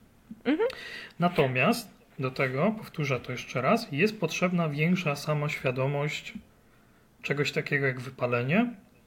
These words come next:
Speaker 2: i swobody rozmowy o tym wypaleniu z potencjalnym,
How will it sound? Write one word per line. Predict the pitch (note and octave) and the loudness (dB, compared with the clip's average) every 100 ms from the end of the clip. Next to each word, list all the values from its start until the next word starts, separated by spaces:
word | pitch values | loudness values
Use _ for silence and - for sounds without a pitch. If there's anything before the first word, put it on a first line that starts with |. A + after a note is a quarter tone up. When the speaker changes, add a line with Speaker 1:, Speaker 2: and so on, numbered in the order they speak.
| - - - - - _ - | -20 -20 -20 -20 -20 _ -2
Speaker 2:
i | E3 G3 A#3 - _ - _ _ _ | 4 4 4 -2 _ -20 _ _ _
swobody | - - D3 D3+ F3+ E3+ | -14 -2 2 4 4 4
rozmowy | D#3 C#3+ D3+ D#3+ D3+ | 4 2 0 2 2
o | C#3+ | 0
tym | C#3+ | -4
wypaleniu | C3+ C#3+ C#3 C3 C3 C3 | -4 -2 0 0 -2 -6
z | |
potencjalnym, | - C#3+ - C3 C3+ B2 B2 A#2+ | -6 -10 -8 -8 -2 -2 -2 -6